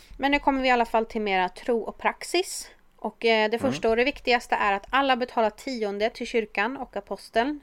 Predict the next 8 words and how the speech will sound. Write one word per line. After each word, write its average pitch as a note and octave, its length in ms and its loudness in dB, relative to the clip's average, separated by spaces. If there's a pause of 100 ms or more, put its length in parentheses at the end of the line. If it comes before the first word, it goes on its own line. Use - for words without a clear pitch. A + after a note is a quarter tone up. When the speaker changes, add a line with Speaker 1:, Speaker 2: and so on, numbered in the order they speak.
(140)
Speaker 1:
utan G3 580 -2
undantag. F#3+ 640 -2 (1160)
Och - 60 -20
Speaker 2:
Mhm. E3+ 80 -4
Speaker 1:
aposteln A#3 500 2
är G3+ 100 4
då F#3+ 120 -2
ledaren. F#3+ 560 -2